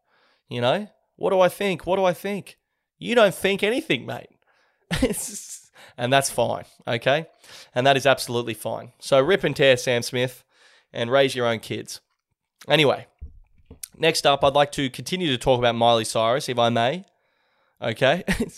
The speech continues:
<laughs> Firstly, Miley Cyrus is on top again. Number one single in the whole world.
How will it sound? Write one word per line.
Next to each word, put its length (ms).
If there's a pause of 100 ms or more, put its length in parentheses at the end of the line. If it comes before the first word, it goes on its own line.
(320)
<laughs> 680
Firstly, 380
Miley 320
Cyrus 380
is 100
on 140
top 200
again. 360
Number 260
one 220
single 320
in 80
the 80
whole 260
world. 360